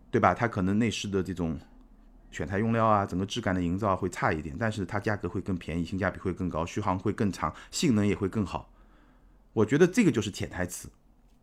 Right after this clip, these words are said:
蔚来现在不想去对标特斯拉，因为它没有能力去对标特斯拉，大概就是这么一个情况，这是我的一个分析。当然，蔚来也会有一个潜在的挑战是什么呢？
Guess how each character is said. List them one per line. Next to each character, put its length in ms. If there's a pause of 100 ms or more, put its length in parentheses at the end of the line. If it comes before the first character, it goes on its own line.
(480)
蔚 160
来 120
现 240
在 140
不 180
想 220
去 160
对 100
标 160
特 140
斯 140
拉， 120 (240)
因 120
为 80
它 100
没 140
有 100
能 180
力 80
去 140
对 80
标 140
特 120
斯 140
拉， 160 (1080)
大 100
概 160
就 140
是 360 (840)
这 100
么 100
一 160
个 480 (360)
情 200
况， 240
这 140
是 100
我 160
的 80
一 120
个 60
分 260
析。 180 (340)
当 120
然， 180
蔚 100
来 120
也 100
会 140
有 100
一 100
个 80
潜 220
在 80
的 60
挑 180
战 160
是 80
什 140
么 80
呢？ 180